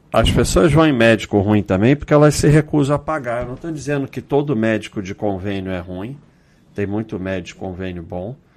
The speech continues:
Mas quando o seu critério passa a ser não pagar consulta, você também aumenta a chance de não ir num médico bom. E a maioria, assim, é,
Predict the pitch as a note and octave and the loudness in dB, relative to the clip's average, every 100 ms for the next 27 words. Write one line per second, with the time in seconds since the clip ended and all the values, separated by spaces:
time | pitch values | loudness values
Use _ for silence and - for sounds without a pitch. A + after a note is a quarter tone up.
0 | _ - _ _ _ _ - - A#2 B2+ | _ -20 _ _ _ _ -20 -4 -2 -2
1 | - D3+ D#3 F#3+ F#3+ - E3 D#3+ D#3 C3 | -4 0 2 2 -2 -2 -6 -6 -8 -14
2 | - A#2+ A2 G#2+ - G#2 G2+ A2+ G2 - | -4 -2 0 -4 -2 -2 -2 -4 -6 -6
3 | G#2+ G2 G#2+ A#2 - G2+ G2 G2 - F#2 | -6 -6 -8 -8 -4 -4 -4 -6 -6 -10
4 | E2+ - A2+ D#3+ D#3+ E2+ E2 F#2+ - G#2 | -10 -10 -6 -4 -6 -10 -8 -10 -8 -10
5 | - B2 G2+ G2 A#2 C3+ G#2+ G2+ A#2 C#3 | -6 -6 -4 -2 -2 -2 -2 -4 -4 -6
6 | C#3 - A2 G#2+ - D3 - - _ _ | -8 -6 -6 -8 -8 -10 -12 -20 _ _
7 | _ _ _ - G#2 G#2+ B2 B2 A2+ A2+ | _ _ _ -14 -6 -6 -6 -8 -10 -10
8 | A#2 A2 - C3+ A2+ E2+ - - _ - | -8 -8 -10 -12 -12 -12 -18 -20 _ -6
9 | C3 D3+ D3+ D3 B2+ B2+ E3 D#3+ - - | 2 2 4 4 4 4 2 0 -16 -10
10 | C3+ - - A2+ F2+ - _ - - _ | -4 -2 0 -2 -4 -14 _ -20 -20 _
11 | G#2+ G2+ - | -4 -4 -8